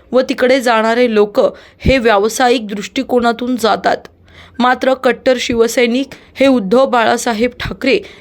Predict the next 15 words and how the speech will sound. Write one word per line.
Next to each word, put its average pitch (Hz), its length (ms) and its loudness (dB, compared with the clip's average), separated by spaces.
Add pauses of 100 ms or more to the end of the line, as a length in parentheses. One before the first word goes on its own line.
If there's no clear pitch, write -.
यांच्यासोबतच 226 1160 0
असल्याची 214 440 -2
प्रतिक्रिया 240 640 -2 (580)
ठाकरे 226 320 0
गटाचे 233 500 0
जिल्हा 220 360 -2
प्रमुख 240 520 -2 (220)
शैलेश 233 540 2 (140)
जयस्वाल 220 540 0 (140)
यांनी 202 240 -4
दिली 190 280 -4
आहे. - 180 -10 (1600)
पुणे 302 340 2
स्वारगेट 269 640 0
प्रकरणातील 269 760 0